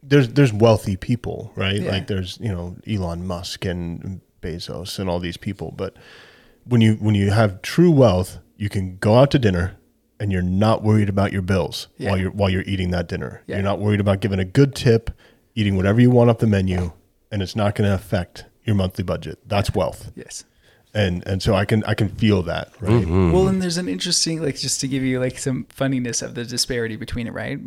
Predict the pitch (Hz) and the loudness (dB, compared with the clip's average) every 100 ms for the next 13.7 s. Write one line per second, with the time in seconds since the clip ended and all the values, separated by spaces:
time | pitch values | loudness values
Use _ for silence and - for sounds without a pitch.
0 | 143 139 123 117 123 139 123 117 117 - | -6 -4 -4 -6 -8 -8 -6 -8 -8 -10
1 | - - 123 120 87 101 123 110 160 - | -14 -10 -6 -6 -6 -10 -10 -10 -12 -12
2 | 120 120 127 - 120 113 110 110 131 147 | -14 -10 -8 -8 -10 -10 -12 -10 -10 -8
3 | 139 170 - - 151 156 - - _ _ | -8 -8 -8 -8 -6 -8 -10 -18 _ _
4 | - 143 135 143 104 131 131 131 147 147 | -10 -6 -4 -6 -8 -10 -10 -8 -6 -6
5 | 160 - 120 131 - 147 131 131 127 120 | -8 -10 -10 -10 -12 -14 -12 -12 -12 -10
6 | 113 120 123 - _ 123 120 117 113 139 | -10 -12 -14 -16 _ -16 -14 -12 -14 -16
7 | _ _ _ - 147 156 - 202 147 127 | _ _ _ -16 -12 -8 -2 -2 -2 -4
8 | 131 120 139 139 143 - 139 131 131 120 | -6 -4 -6 -6 -8 -6 -4 -2 -2 -4
9 | 135 123 - - 127 - - _ _ 127 | -8 -8 -10 -12 -12 -12 -14 _ _ -12
10 | 113 107 131 _ - 127 123 - _ - | -12 -12 -14 _ -16 -14 -14 -16 _ -20
11 | - - _ - 123 123 - 120 110 127 | -20 -20 _ -8 -6 -8 -8 -8 -6 -8
12 | 123 - 120 117 120 110 117 117 135 127 | -10 -10 -8 -8 -10 -10 -10 -12 -14 -12
13 | 123 - - 117 - - | -10 -8 -8 -6 -6 -8